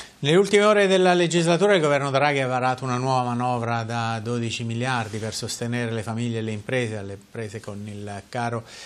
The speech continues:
energia. A vostro avviso servirà, eh, sarà inevitabile, come afferma la Lega all'inizio, eh, della nuova legislatura, o addirittura nella, eh, prorogatio, diciamo, delle attività, ehm, del stesso governo Draghi,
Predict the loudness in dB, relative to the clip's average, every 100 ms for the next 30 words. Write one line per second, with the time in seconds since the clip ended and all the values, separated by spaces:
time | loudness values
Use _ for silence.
0 | -14 -6 -2 -2 -2 -2 -2 -2 -4 0
1 | 0 2 0 0 -2 0 2 4 2 -2
2 | -4 -4 -2 -2 0 0 0 2 2 2
3 | 0 -2 -2 -4 -4 -4 -4 -2 -2 -2
4 | -2 -2 -2 -2 -4 -4 -4 -4 -8 -16
5 | -16 -6 -4 -2 -2 0 0 0 -2 -2
6 | -2 0 2 2 2 0 0 2 4 2
7 | -2 -12 -6 -2 0 2 2 4 2 0
8 | -4 -2 -2 -2 -4 -2 0 2 4 4
9 | 4 0 0 0 -2 -2 -4 -4 -4 -4
10 | -4 -4 -2 0 0 -2 -4 -6 -4 -4
11 | -6 -8 -8 -6 -4 -4 -4 -4 -6 -2
12 | 0 0 -2 -2 -2 -2 0 2 2 -2
13 | -10